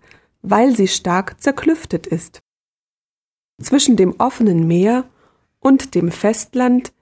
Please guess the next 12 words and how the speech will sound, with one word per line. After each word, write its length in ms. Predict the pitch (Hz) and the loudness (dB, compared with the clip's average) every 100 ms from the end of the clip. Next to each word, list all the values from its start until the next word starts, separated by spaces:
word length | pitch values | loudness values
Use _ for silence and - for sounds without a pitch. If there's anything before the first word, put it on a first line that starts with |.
| _ | _
liegen 280 | 190 185 180 | -2 2 2
Landzungen 840 | 175 190 247 269 - - 254 254 247 | 4 4 4 2 -4 -2 2 2 2
und 220 | 226 214 | 0 0
Lagunen, 640 | 233 208 202 202 170 170 - _ _ _ _ _ _ | 0 2 2 4 2 0 -6 _ _ _ _ _ _
die 60 | 202 | 0
man 120 | 196 | 2
in 160 | 180 180 | 4 2
Deutschland 680 | 185 175 - 180 165 170 - _ | 2 0 -2 -2 -2 -4 -14 _
Bodden 500 | 170 175 247 339 - _ _ _ _ | -2 2 2 2 -2 _ _ _ _
oder 300 | 208 240 - | -2 -2 0
Haffe 360 | 202 - 165 - _ | -4 -4 -6 -10 _
nennt. 440 | 180 160 156 - | -4 -2 -2 -6